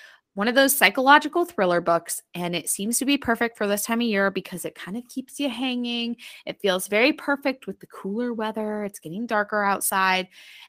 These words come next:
And I am the kind of person who definitely jumps at little things.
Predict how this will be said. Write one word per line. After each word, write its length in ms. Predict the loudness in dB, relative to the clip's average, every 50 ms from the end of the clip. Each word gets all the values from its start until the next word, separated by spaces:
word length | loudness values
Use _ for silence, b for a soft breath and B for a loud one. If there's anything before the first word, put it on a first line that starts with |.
| B -6
And 460 | -4 0 2 4 4 4 4 2 0 -8 -12 -10 -6
I 40 | -4
am 80 | -4 -4 -4
the 80 | -6 -8
kind 180 | -4 -4 -4 -4
of 60 | -4
person 480 | -4 -8 -6 -4 -4 -4 -2 -4 -4 -8 -10 -8 -4
who 260 | -2 0 0 0 -2 -2 -4
definitely 400 | -4 -4 -4 -4 -6 -4 -6 -6
jumps 520 | -6 -6 -2 0 0 0 0 -2 -2 -2 0
at 160 | 0 -2 0 0
little 280 | -2 0 0 0 -2
things. 480 | -2 -2 -2 -2 0 0 0 -2 -4